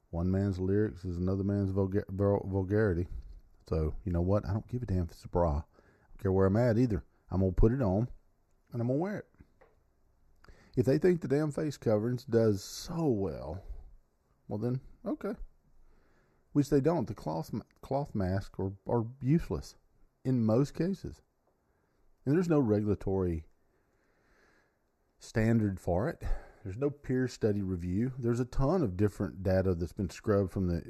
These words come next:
internet before covid that masks don't work. Surgeon General, Fauci.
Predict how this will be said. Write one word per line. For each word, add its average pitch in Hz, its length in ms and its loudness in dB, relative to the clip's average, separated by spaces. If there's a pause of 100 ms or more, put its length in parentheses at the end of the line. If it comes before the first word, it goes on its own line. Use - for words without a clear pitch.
(220)
internet 107 400 2
before 92 260 -2
covid 107 540 2
that - 160 -14
masks 82 300 -2
don't 67 180 -6
work. 78 420 -4
Surgeon 82 380 -2
General, 98 520 2
Fauci. 98 720 -2